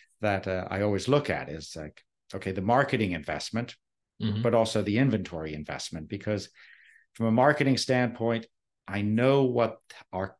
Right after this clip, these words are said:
Speaker 1: company is capable of doing. I know what our employees have the capacity to handle.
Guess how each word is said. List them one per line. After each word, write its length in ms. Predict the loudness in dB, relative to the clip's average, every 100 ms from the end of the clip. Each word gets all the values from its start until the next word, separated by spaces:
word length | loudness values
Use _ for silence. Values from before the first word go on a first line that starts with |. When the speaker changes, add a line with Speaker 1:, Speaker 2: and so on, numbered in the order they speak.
| _
Speaker 1:
company 500 | -6 -4 0 0 0
is 160 | 0 -4
capable 540 | -4 -4 -2 -4 -4
of 100 | -6
doing. 300 | -8 -10 -10 _ _ -10
I 140 | -6
know 180 | -2 -2
what 160 | -2 0
our 160 | 0
employees 1080 | -2 -4 -4 -2 0 0 0 0 -2 -4 -8 _ -10
have 200 | -6 -4
the 60 |
capacity 800 | -6 -6 -4 -4 -4 -6 -6 -6
to 220 | -6 -10 -10
handle. 560 | -8 -8 -8 -10 -14